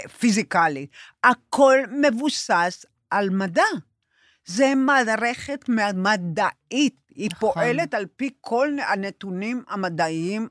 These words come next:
Speaker 1: המוכרים והידועים. פשוט הם ס-, הם, הם ההוכחה לזה.
Speaker 2: כן.
Speaker 1: אז צמצום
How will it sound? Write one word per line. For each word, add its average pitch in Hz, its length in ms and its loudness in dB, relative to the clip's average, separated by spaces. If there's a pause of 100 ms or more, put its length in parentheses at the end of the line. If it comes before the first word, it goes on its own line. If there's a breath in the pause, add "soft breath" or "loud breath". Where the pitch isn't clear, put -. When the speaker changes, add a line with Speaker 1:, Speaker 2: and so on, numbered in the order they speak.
Speaker 1:
המוכרים 180 720 -6
והידועים. 143 720 -8 (1160 soft breath)
פשוט 302 280 -4
הם 311 120 2
ס-, - 240 -6
הם, 214 220 0 (140)
הם 214 160 0
ההוכחה 185 640 0
לזה. 123 400 -8 (460 loud breath)
Speaker 2:
כן. 175 280 -2 (720)
Speaker 1:
אז 185 200 -2 (280)
צמצום 208 720 -4